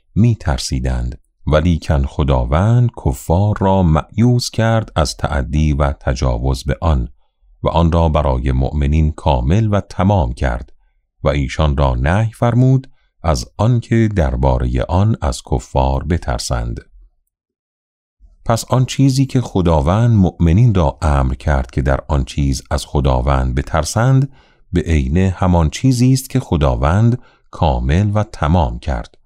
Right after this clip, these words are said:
و ترس از خداوند درباره آن عبارت است از آنکه خداوند این دین را از آنان بگیرد و این نعمت موهوبه را از آنها سلب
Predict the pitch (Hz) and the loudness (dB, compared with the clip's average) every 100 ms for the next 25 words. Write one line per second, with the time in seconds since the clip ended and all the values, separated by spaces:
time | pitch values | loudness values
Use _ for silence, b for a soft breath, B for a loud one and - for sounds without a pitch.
0 | _ _ _ _ 80 - 85 92 - 80 | _ _ _ _ -4 -2 -2 -2 0 -4
1 | - - 69 64 64 98 120 107 80 64 | -2 -4 0 0 0 0 0 2 0 0
2 | 69 67 65 62 85 82 - 73 65 60 | -2 0 -2 -2 0 0 0 -2 -2 -2
3 | 85 - 113 113 - 78 - 92 101 - | -2 -2 -2 -2 -4 -4 -2 0 0 0
4 | 131 131 b b _ _ - 85 80 69 | -2 -2 b b _ _ -4 2 2 2
5 | 85 120 131 120 - 90 69 62 120 117 | 2 2 2 2 2 2 2 2 2 2
6 | 117 110 - 78 - 78 67 69 76 64 | 2 0 -2 -2 -2 0 2 2 2 2
7 | 92 110 120 123 120 - 143 - 78 65 | 0 2 2 2 0 -2 -4 0 0 0
8 | 67 71 73 - 73 65 65 64 71 67 | -2 0 -2 0 0 0 0 0 -2 0
9 | 90 113 117 - 78 - - 65 58 73 | 0 2 0 0 -4 -4 -4 -6 -2 0
10 | 76 78 - 92 64 | 0 -2 -4 -2 -2